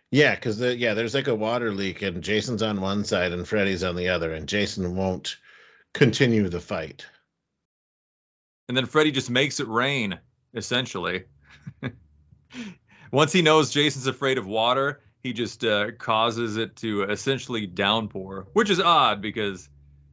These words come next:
Speaker 2: I guess maybe this is how it works in the dream realm, but, uh, generally Jason does his best killing in a thunderstorm. <laughs>
Speaker 1: Right? You would think if he was that afraid of water, he wouldn't be out in a thunderstorm.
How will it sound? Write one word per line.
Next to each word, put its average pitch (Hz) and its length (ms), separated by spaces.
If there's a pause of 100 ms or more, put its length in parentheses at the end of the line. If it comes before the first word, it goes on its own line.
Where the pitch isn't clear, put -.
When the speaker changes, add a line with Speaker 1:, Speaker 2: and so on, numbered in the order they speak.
(720)
Speaker 2:
I 123 80
guess 143 140
maybe 147 220
this 139 100
is - 60
how 135 100
it 123 60
works 120 200
in 123 60
the 113 60
dream 117 340
realm, 110 320
but, 101 240
uh, 113 100
generally 143 380
Jason 135 320
does 123 140
his 98 100
best 127 320
killing 139 320
in 92 80
a 85 80
thunderstorm. 90 800 (280)
<laughs> 135 120 (460)
Speaker 1:
Right? 139 320
You 110 160
would 107 120
think 156 220
if 139 120
he 113 80
was 98 200
that 104 180
afraid 107 320
of 95 100
water, 95 340
he 95 120
wouldn't 95 280
be 101 160
out 101 220
in 107 80
a 95 60
thunderstorm. 82 880